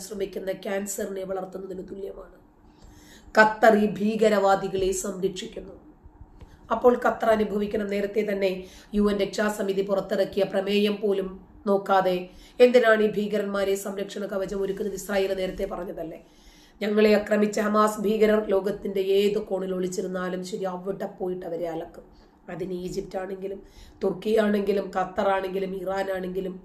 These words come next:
ഞങ്ങൾക്കതൊന്നും പ്രതിബന്ധമല്ല, അല്ലേ? അത്രേ ഉള്ളൂ. അപ്പൊ ഖത്തറിന് കിട്ടി ശരിക്ക്, ഇത് ഞങ്ങൾക്ക്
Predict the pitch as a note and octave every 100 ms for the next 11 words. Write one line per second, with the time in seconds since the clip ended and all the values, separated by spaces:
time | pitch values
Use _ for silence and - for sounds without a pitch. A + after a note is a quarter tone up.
0 | - F#3 F#3 F#3 F3+ F3+ F3+ - F3 F#3
1 | F3+ E3+ F#3+ F3 E3 D#3 - - - -
2 | - - F3+ E3 - - - - - -
3 | - _ - - - - - - G3 F3
4 | D#3+ - - - - - - - B3 A3+
5 | A3+ - C#4+ C#4+ D4 D4 A#3+ A3 B3 A3+
6 | - - G3+ G#3 - - - - - -
7 | _ - - - G#3+ G#3 G3+ G3 G#3